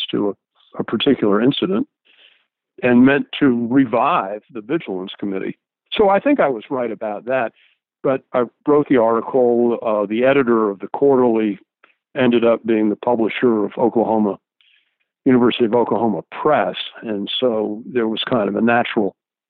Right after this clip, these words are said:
fit for expanding into a book. And Mike Malone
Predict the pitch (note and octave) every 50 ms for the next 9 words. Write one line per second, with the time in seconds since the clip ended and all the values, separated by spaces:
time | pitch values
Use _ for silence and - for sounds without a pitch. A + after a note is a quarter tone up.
0 | _ _ _ _ _ _ _ _ - - - - F3+ D3+ B2+ B2+ - _ _ -
1 | - - - - C3+ B2 A#2+ A#2+ A#2 A2+ A2+ A2 G2 - _ _ _ _ _ _
2 | _ _ _ _ _ - - - C3+ A#2 - - - - D3 C#3 C3+ C3 B2 A#2+
3 | A#2 A#2+ A#2 G#2+ G2 G2 F#2+ F#2 G#2 A2+ B2+ C#3 C#3 A#2 A2 - - - - B2
4 | A#2+ A#2+ A2+ G2+ - _ _ _ _ _ _ _ - G3+ D#3+ F3 G3 F#3+ - -
5 | C3+ C3 B2 C3 C#3+ D#3+ D#3+ D3+ C#3 C3+ B2+ A#2